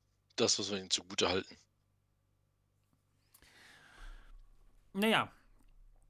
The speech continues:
Speaker 2: und dann sehen wir ja schon diesen Realschnee und die Gruppe, wie sie loswandert, und wir hören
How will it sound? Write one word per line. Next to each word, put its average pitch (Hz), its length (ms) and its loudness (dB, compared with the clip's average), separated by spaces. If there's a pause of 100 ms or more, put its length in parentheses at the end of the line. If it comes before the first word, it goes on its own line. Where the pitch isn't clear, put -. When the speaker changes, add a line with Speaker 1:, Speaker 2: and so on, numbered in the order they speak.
(120)
Speaker 2:
und 165 140 2
dann 202 120 4
sehen 190 200 2
wir 190 100 2
ja 180 80 4
schon 175 180 2
diesen 165 240 0
Realschnee 139 1000 6 (520)
und - 280 -2
die 190 100 -2
Gruppe, 165 400 4
wie 170 120 2
sie 175 140 4
loswandert, 147 760 2
und 160 160 0
wir 175 140 2
hören 156 260 6